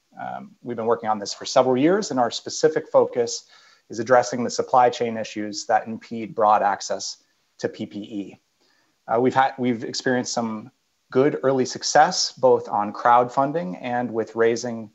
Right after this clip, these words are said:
money through the philanthropic communities and specifically Venn Foundation. We're also very, uh, fortunate and honored to have been the recipients of the Proto Labs Cool Idea Award. So very,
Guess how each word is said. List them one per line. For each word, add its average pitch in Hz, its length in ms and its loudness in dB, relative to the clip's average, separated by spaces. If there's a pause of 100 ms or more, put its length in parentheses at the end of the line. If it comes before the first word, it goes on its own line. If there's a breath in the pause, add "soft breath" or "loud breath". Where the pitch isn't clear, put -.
(360)
money 120 400 0
through 120 380 -6
the 107 80 -6
philanthropic 113 680 0
communities 127 640 -4
and 104 100 -14
specifically - 680 -8
Venn 101 320 -6
Foundation. 110 680 -4 (460)
We're 120 140 4
also 123 300 6
very, 120 440 6
uh, 113 180 -2
fortunate 123 580 2
and 110 100 -6
honored 110 400 4
to 117 160 -8
have 104 380 -8
been 113 160 -6
the 107 80 -6
recipients 110 580 -6
of 101 80 -12
the 107 80 -10
Proto 117 240 -2
Labs 110 400 -2
Cool 107 280 -6
Idea 101 320 -4
Award. 123 460 -6
So 104 420 -6
very, 113 300 -4